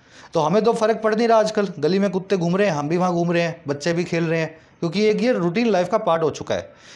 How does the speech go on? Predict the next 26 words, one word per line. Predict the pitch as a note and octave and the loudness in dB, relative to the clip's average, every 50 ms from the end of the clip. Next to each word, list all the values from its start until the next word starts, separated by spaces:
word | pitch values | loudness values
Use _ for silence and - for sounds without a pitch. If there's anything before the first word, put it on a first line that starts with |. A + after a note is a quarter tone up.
| - - _ | -20 -6 _
कह | E3+ F#3+ | 2 2
रहे | A#3 A#3+ | 2 4
ये | A#3 G3+ G#3+ A3 | 4 2 2 2
जो | A#3 B3+ | 2 0
कोमा | B3+ - F#3+ F#3 G3+ A#3+ A#3+ | 2 2 2 2 4 2 2
से | G#3 A3+ A3 | 2 2 2
हम | A#3 A#3+ A#3+ | 2 0 0
गुजर | G3 F3 E3+ G#3 G#3 | 0 2 2 2 2
रहे | F#3 F3 | 2 0
हैं | D3+ D3+ | 0 0
ना, | G3 A3+ | 0 0
कभी-कभी | G#3+ - F#3 F#3 G#3+ F#3+ G3+ G3 A3 | 0 0 0 0 0 2 0 2 0
ये | A3 | 0
कोमा | - F3 E3+ F3 G3 F#3+ | 0 0 0 0 0 0
तब | G3 - G3 F#3 | 0 -2 -4 -2
टूटता | - F3 D#3+ D3+ - F#3 | -2 -4 -4 -2 0 0
है | G#3+ A3 | 0 2
जब | F#3 G3 E3 C#3 | 0 -2 -2 -2
बहुत | B2+ C#3+ D#3+ F#3 F#3 - | -2 -2 0 0 0 -2
ही | A3 G3+ | -4 -6
ख़राब | - - D3 D#3+ F#3 F3+ D3 C3+ | -4 -4 -2 -2 -2 -2 -2 -4
घटना | B2 C#3 D3 | -4 -4 -4
के | C#3+ C#3+ | -4 -2
बारे | C3+ C3 B2+ C3 C3 | -2 -2 -2 -2 -2
में | C3 C#3+ | -2 -2
हम | F3 A#3 A#3+ A#3+ | -2 -2 -4 -6